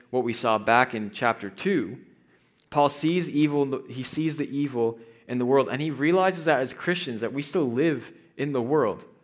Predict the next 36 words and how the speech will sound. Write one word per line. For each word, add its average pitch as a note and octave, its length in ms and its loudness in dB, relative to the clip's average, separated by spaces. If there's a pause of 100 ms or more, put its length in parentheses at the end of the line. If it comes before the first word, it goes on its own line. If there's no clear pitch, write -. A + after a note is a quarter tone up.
(880)
We're C#3 160 2
no D3+ 180 2
longer D#3 460 4
of F3 440 2 (220)
the B2+ 100 2
world, A2 320 2
but C3 60 2
we B2 160 0
live D3+ 360 2
in D#3+ 140 -2
it, C3 120 2
and A#2 140 -2
he C#3 100 -4
realizes C#3 640 0
that A#2 220 2 (220)
as - 160 0
Christians, C#3+ 500 0
we're B2 120 -2
tempted B2 720 -4 (340)
to C3+ 120 0
live B2 380 2
like D3+ 180 4
the D3+ 80 -2
world, A#2+ 200 2
that A2+ 100 0
we C3+ 80 -2
can C3+ 160 -8
be A#2+ 100 -6
tempted C3+ 800 -4
to B2 80 -10
sin, C#3 400 2
that G#2+ 120 0
we A#2+ 100 -6
can B2 120 -8
be A2+ 60 -8
tempted C#3 520 -4